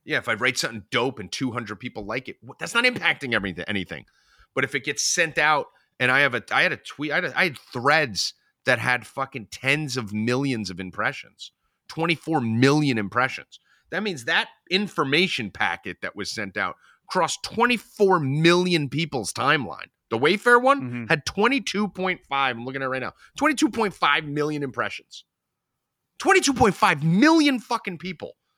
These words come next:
Speaker 1: saw that information packet that was sent out. If I did the same thing right now, five hundred people would see it. That five thousand
Speaker 2: Right.
Speaker 1: people max would see it.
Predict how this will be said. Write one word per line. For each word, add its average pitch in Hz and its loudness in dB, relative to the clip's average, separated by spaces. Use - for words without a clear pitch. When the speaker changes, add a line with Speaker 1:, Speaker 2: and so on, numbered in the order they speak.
Speaker 1:
saw 175 0
that 156 2
information 143 -4
packet 87 -6
that - -10
was 90 -8
sent 95 -8
out. 78 -4
If - -10
I 262 4
did 277 -2
the 226 -2
same 196 0
thing 185 -4
right 175 -4
now, 165 -4
five 156 2
hundred 143 -6
people 80 -14
would 65 -16
see - -16
it. 95 -18
That - -4
five 139 0
thousand 113 0
Speaker 2:
Right. 95 -12
Speaker 1:
people 92 -10
max 82 -12
would - -16
see - -14
it. - -20